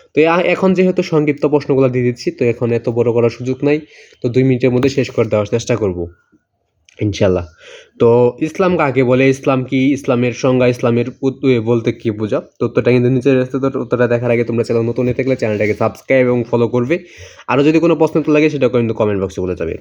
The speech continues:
কারণ তোমরা যদি না বলে যাও তাহলে আমি কোন প্রশ্নের উত্তর দেবো? তার জন্য কী করতে হবে? তোমাদের বেশি বেশি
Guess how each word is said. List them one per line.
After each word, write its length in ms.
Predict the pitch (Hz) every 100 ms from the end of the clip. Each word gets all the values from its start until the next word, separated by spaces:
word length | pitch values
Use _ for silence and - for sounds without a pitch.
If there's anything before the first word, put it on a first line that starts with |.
| -
কারণ 180 | 104 110
তোমরা 260 | 143 151
যদি 140 | 143 147
না 160 | 139
বলে 160 | 139 143
যাও 140 | 135
তাহলে 200 | 127 123
আমি 160 | 123 120
কোন 220 | 127 120
প্রশ্নের 240 | 117 127
উত্তর 160 | 113 110
দেবো? 340 | 101 95 92 - _ _ - - _ -
তার 140 | 123
জন্য 180 | 131 139 143
কী 80 | 165
করতে 240 | 156 151
হবে? 140 | 160 160
তোমাদের 300 | 160 139 139 139 -
বেশি 160 | 131 131
বেশি 180 | 135